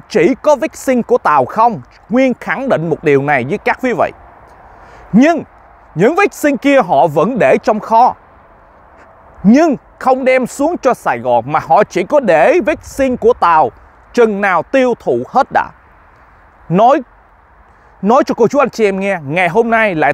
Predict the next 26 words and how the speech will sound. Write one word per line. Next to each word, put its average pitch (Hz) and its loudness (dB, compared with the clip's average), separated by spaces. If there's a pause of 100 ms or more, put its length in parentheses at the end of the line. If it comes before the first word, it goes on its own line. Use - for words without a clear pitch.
thêm 208 -2
một 151 0
triệu 180 2
liều 180 2
vaccine 214 -2
của 190 -2
Tàu 131 2 (440)
đã 147 -2
xuống 285 0
sân 214 -2
bay 190 0
của 202 -4
Việt 143 -8
Nam 143 -8
nữa 107 -8
rồi. 104 -16 (920)
Khi 320 0
một 254 0
triệu 233 2
vừa 208 0 (100)
qua 247 -2 (120)
tiêu 277 0
thụ 151 -6
chưa 226 0
hết, 254 2 (420)
năm 285 2